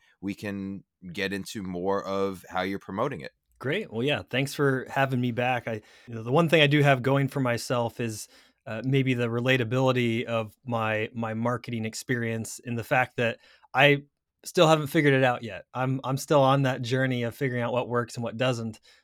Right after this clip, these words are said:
Speaker 2: Uh, and there are a lot of those types of woodworkers and furniture makers out there that are trying to figure out how to market and sell themselves and, and what works for them. So I am definitely still trying to figure things out and what works for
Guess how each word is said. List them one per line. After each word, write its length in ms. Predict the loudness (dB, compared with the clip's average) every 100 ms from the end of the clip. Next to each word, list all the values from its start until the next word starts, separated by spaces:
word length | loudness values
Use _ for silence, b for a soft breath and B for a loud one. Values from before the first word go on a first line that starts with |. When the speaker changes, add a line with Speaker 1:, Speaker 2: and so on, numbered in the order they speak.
| b -14
Speaker 2:
Uh, 160 | -12
and 140 | -8 -4
there 60 |
are 40 | -2
a 40 |
lot 240 | 0 0 -2
of 200 | -6 -16 _ _
those 280 | -8 -6 -6
types 240 | -6 -6 -6
of 80 |
woodworkers 460 | -6 -4 -4 -6 -8
and 160 | -8 -6
furniture 260 | -8 -6
makers 300 | -8 -8 -6
out 240 | -4 -4 -4
there 220 | -6 -4
that 120 | -6
are 80 | -8
trying 260 | -8 -8
to 40 | -6
figure 220 | -4 -4
out 180 | -4 -8 _ _ _ _ 2
how 140 | 4
to 80 | 6
market 340 | 4 4 -2
and 100 | -2
sell 220 | 2 4
themselves 720 | 4 2 4 4 4 2 -2
and, 220 | -4 -4 -6
and 120 | -4
what 160 | -4 -4
works 220 | -6 -6
for 140 | -6
them. 260 | -4 -4 -6
So 220 | -8 -2
I 160 | 0 0
am 320 | -2 -4 -6 -8
definitely 480 | -2 -2 -2 -4 -4
still 580 | -6 -4 -4 -2 -4 -6 _ _ -8
trying 220 | -4 -4
to 60 | -4
figure 280 | -6 -6 -4
things 280 | -4 -4
out 220 | -2 -2 -2
and 100 | -4
what 140 | -4
works 260 | -6 -8 -8
for 300 | -8 -8